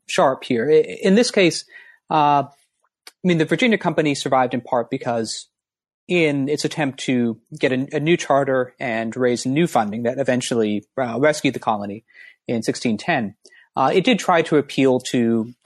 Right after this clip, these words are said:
uh, nationalist and religious sentiments as well. Uh, so i-, the, there, there's not a, necessarily a, a strict divide. And also even those that, even those later ventures that, um, were founded largely on,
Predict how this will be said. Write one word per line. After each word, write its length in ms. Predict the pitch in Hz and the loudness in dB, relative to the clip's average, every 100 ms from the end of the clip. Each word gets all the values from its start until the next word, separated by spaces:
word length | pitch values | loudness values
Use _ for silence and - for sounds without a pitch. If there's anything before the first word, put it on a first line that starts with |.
| - | -8
uh, 180 | 131 123 | -4 -2
nationalist 920 | 139 143 139 139 123 123 - - - _ - | 0 -2 -2 -4 0 0 -2 -12 -16 _ -6
and 460 | 131 113 113 113 - | -4 -2 -2 -4 -2
religious 360 | 135 135 131 - | 0 2 0 0
sentiments 500 | 120 123 107 101 95 | -2 -2 -4 -4 -8
as 120 | - | -4
well. 340 | 117 101 - _ _ | -2 -4 -6 _ _
Uh, 160 | - 120 - - - - | -14 -14 -14 -20 -20 -4
so 300 | - 151 160 - _ _ _ _ _ | 2 2 2 -6 _ _ _ _ _
i-, 280 | - - - 165 | -12 -10 -6 0
the, 140 | 156 | 2
there, 260 | 143 156 143 | 4 4 4
there's 200 | 175 151 | 2 2
not 180 | 208 185 | 2 2
a, 80 | 156 | 2
necessarily 460 | 160 - 143 131 113 | 0 0 0 2 0
a, 260 | 139 123 147 | 0 -4 -6
a 60 | |
strict 260 | 139 190 - | -4 -2 -2
divide. 340 | 120 98 107 | -4 -6 -6
And 140 | 175 190 | 0 2
also 260 | 165 156 | 2 2
even 220 | 170 151 | 2 2
those 340 | 127 117 113 - | 2 2 0 -2
that, 220 | 127 117 _ | -4 -4 _
even 200 | 180 147 | -2 0
those 200 | 113 - - | -2 -4 -2
later 240 | 143 135 | 0 2
ventures 480 | 120 117 - 107 - | 0 -2 -4 -6 -4
that, 240 | 101 98 _ _ _ _ _ | -8 -8 _ _ _ _ _
um, 380 | 123 110 110 120 - | -4 -2 -2 -2 0
were 120 | 143 | 0
founded 320 | 165 135 123 | 2 0 0
largely 380 | 123 123 - 127 | 0 0 0 0
on, 380 | 107 104 101 101 | 0 0 -2 -8